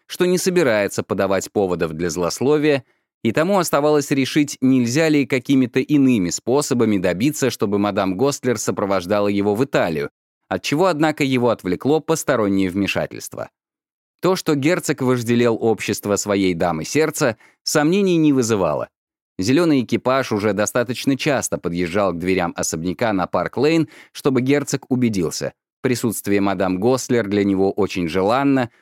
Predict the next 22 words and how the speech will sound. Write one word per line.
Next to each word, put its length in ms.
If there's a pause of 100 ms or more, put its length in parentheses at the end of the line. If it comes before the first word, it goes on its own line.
(140)
возможно, 500
желание 500
всех 300
прочих 500
оставшихся 680
на 80
его 240
долю 300
удовольствий. 800 (640)
Леди 220
Глинкора 540
упоминала 600
в 60
разговоре 420
с 80
мужем 340
ребенка, 600 (300)
плачущего 640
из-за 360
луны 340
в 60
небе, 380